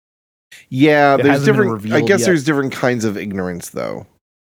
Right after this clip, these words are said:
Speaker 1: Willful ignorance is, I think, the kind that most people think of when they think of ignorant, which is like,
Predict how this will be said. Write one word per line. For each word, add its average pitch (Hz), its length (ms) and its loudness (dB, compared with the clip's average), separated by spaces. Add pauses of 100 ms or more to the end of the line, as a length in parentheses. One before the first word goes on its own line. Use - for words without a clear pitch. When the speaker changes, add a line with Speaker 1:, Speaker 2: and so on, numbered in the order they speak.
(480)
Speaker 1:
Willful 147 560 2
ignorance 98 540 -2
is, 98 100 -4
I 98 100 0
think, 98 280 -8
the 92 60 -12
kind 101 280 -6
that 90 100 -8
most 104 240 -6
people 95 200 -6
think 98 240 -8
of 87 160 -6
when 90 100 -8
they 90 120 -8
think 82 220 -12
of 78 120 -12
ignorant, 55 400 -16
which 110 260 -10
is 92 220 -8
like, 90 420 -6